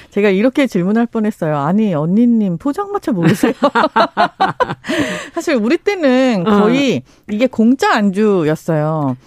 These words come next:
Speaker 2: 싸긴 싸더라고요,
Speaker 1: 포장마차
Speaker 2: 사면.
Speaker 1: 가서 앉으면
Speaker 2: 음.
Speaker 1: 나왔었고, 그리고
Speaker 2: 그쵸.
Speaker 1: 제가 대학교 졸업하고 나서 조금 지나니까
Speaker 2: 음.
Speaker 1: 포장마차에서 이걸 천 원을 받는 안주가 되어 있더라고요.
Speaker 2: 아.
Speaker 1: 근데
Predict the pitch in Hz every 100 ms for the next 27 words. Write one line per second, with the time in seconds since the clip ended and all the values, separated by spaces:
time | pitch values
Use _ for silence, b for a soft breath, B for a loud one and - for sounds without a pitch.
0 | b b b - 196 220 233 254 247 202
1 | 170 143 330 302 160 123 - 214 - 160
2 | 196 226 247 196 196 180 127 170 156 143
3 | 170 - 165 196 196 160 - 262 320 -
4 | 202 190 196 208 180 156 175 180 175 B
5 | B - 208 233 247 196 180 196 226 214
6 | 190 196 302 320 311 - 190 202 190 202
7 | 180 156 170 170 143 - - 339 370 330
8 | - 208 175 185 165 175 - 392 415 466
9 | 415 330 220 180 185 160 151 160 175 175
10 | - 156 160 147 135 165 151 165 160 156
11 | 151 170 185 160 - 160 151 127 120 240
12 | 240 226 226 220 151